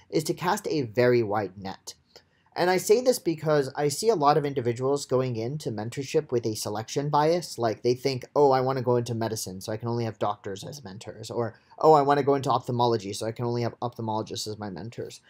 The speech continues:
And while there is some credit to that, when you go in with a limited mindset, that often,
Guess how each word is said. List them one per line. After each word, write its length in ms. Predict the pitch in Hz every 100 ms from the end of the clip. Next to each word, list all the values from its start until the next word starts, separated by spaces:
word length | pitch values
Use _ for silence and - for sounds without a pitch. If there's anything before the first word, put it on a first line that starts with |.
| - -
And 80 | 143
while 160 | 165 175
there 180 | 185
is 160 | 185 -
some 200 | 190 160
credit 320 | 147 123 139
to 120 | - 165
that, 260 | 202 202 - - _
when 140 | 156
you 100 | 180
go 200 | 156 147
in 80 | 208
with 100 | 247
a 80 | 202
limited 460 | 131 135 147 143 117
mindset, 400 | 117 120 156 151
that 80 |
often, 300 | 120 131 175